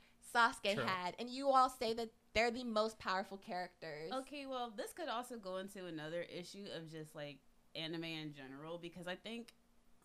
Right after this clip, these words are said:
Speaker 3: people get so caught up in the main character, the most powerful character, having to have some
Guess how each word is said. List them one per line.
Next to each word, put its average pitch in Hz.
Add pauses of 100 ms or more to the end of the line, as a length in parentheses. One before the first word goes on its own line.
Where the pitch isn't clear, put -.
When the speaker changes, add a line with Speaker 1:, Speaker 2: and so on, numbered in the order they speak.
(340)
Speaker 3:
people 220
get 269
so 170
caught 180
up 156
in 170
the 165
main 151
character, 165
the 165
most 156
powerful 147
character, 160
having 160
to 160
have 151
some 143